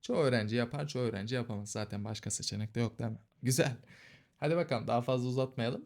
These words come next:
Bizler ekranı küçülterek başlayalım. Ama bu soruyu dediğim gibi lütfen çöpe atmayın. Bizlerden önce dinlemeden sizler birazcık kağıt kalemle uğraşın.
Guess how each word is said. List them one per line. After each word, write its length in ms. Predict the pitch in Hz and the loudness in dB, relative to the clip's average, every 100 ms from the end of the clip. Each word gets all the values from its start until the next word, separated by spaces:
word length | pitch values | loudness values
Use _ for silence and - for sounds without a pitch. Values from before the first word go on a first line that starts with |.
| - | -4
Bizler 280 | 127 143 143 | 0 0 0
ekranı 360 | 131 123 120 117 | -4 -2 -4 -4
küçülterek 580 | 127 135 131 156 151 156 | -6 -6 -4 -4 -4 -4
başlayalım. 460 | 151 - 151 156 | -6 -2 -2 0
Ama 340 | 185 196 165 190 | 2 2 2 -2
bu 60 | |
soruyu 400 | 190 202 143 131 | -2 2 2 0
dediğim 260 | 147 233 180 | -2 -4 -2
gibi 280 | 123 117 139 | 0 0 -2
lütfen 320 | 202 - 123 | -6 -2 -2
çöpe 260 | 120 117 - | -2 -4 -2
atmayın. 520 | 135 131 - 87 - _ _ _ - | -2 -2 -6 -8 -10 _ _ _ -8
Bizlerden 500 | 165 240 196 127 127 | 0 2 2 0 -2
önce 260 | 151 170 180 | -2 0 2
dinlemeden 480 | 170 196 190 113 139 | 2 2 0 0 -4
sizler 440 | - 247 285 247 | -4 -4 -6 -4
birazcık 500 | 339 269 180 190 - | -4 -2 -2 -4 -2
kağıt 260 | 208 208 - | 0 0 0
kalemle 280 | 196 190 196 | 0 2 2
uğraşın. 400 | 208 147 - | 0 -2 -4